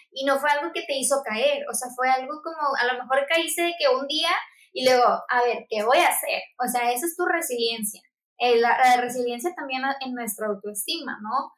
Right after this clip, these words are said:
Eh, y también lo último, pues, las ideas irracionales, esos pensamientos, eh, que nos dicen, "Sí, estás súper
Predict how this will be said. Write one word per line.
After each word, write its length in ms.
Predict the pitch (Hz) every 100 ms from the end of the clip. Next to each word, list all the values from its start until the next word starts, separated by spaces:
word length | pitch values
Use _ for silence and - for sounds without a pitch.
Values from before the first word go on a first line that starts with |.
| _ _ -
Eh, 260 | 240 240 233
y 160 | 269
también 340 | 262 262 254 269
lo 140 | 294
último, 400 | 320 311 330 330
pues, 160 | 349 359
las 240 | 339 - -
ideas 400 | 247 233 226 285
irracionales, 920 | 302 220 - 247 214 214 202 - -
esos 280 | 214 247 -
pensamientos, 1040 | 330 330 - 254 220 240 262 277 302 330 339 - - _
eh, 340 | 247 247 233
que 120 | 262
nos 240 | 254 247 220
dicen, 500 | 247 247 247 226 -
"Sí, 400 | - - 247 240
estás 400 | - 220 208 -
súper 300 | _ 285